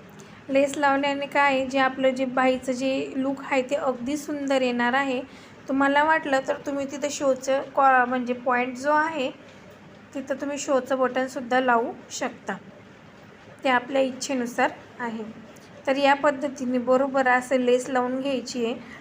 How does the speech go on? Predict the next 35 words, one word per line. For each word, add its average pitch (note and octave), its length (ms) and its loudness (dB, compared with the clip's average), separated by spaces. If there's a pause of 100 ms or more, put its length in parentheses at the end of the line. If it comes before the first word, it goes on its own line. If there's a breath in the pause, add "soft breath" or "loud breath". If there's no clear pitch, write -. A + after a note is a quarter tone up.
(140 loud breath)
आणि B3+ 240 2
आपल्या C4 240 0
बाहीचं B3+ 480 2
हे C4 140 2
असं B3 260 -2
सुंदर C4+ 500 -2
असं C4 260 -2
लूक B3+ 180 -4 (200)
तयार B3 240 2
झालेलं B3 460 0
आहे. A3+ 140 0 (800 loud breath)
जे, C#4 80 2
अ, C#4 240 0 (640)
जो C4+ 80 4
आपण C4+ 260 2
पफ C4+ 300 0
लावलेला B3+ 500 4
होता, C#4 300 0
तोसुद्धा C4+ 540 0
अगदी B3+ 380 0 (360 loud breath)
असं C#4 200 0
विन-, C4 400 -4
इनव्हिजिबल C4+ 640 0
लागलेला A#3 460 2
आहे, B3 60 2
म्हणजे C4 320 -2
तो D4 60 -4
बाहेरच्या C4+ 460 2
साईडने B3+ 380 0
दिसत B3+ 520 0 (440 loud breath)
नाही, B3+ 400 2
तो B3 80 2
अगदी A#3 260 0
पॅक B3+ 380 0
होऊन C#4 280 2